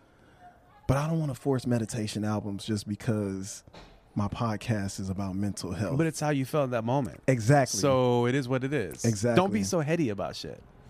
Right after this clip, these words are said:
Speaker 2: I'm not
Speaker 1: Okay.
Speaker 2: saying you are,
Speaker 1: Yeah,
Speaker 2: but I'm just
Speaker 1: yeah.
Speaker 2: saying, I don't know. Like, I think we as humans tend to, like, "I don't want this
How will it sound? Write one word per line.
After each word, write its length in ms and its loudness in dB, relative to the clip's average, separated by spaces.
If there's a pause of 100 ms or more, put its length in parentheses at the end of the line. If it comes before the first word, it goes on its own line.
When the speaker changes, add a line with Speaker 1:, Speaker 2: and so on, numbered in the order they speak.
(300)
Speaker 2:
I'm 100 6
not 100 6
Speaker 1:
Okay. 80 0
Speaker 2:
saying 160 4
you 180 6
are, 260 4
Speaker 1:
Yeah, 140 8
Speaker 2:
but 60 6
I'm 100 0
just 180 2
Speaker 1:
yeah. 60 6
Speaker 2:
saying, 420 4 (880)
I 80 4
don't 100 2
know. 280 2
Like, 120 2
I 100 6
think 200 -2
we 140 4
as 120 0
humans 360 0
tend 300 -2
to, 100 -2
like, 360 -2 (1300)
"I 120 6
don't 200 2
want 240 2
this 160 0